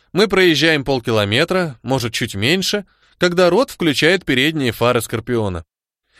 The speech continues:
Их свет выхватывает из темноты закутанного в серые лохмотья мужчину,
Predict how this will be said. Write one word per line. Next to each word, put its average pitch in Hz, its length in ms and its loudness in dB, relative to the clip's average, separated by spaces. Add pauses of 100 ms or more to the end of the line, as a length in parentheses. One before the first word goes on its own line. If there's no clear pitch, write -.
(120)
Их 214 140 0
свет 220 300 -2
выхватывает 139 600 -2
из 120 140 -4
темноты 127 400 0
закутанного 113 580 -2
в - 60 -8
серые 117 320 0
лохмотья 113 480 -4
мужчину, 110 560 -2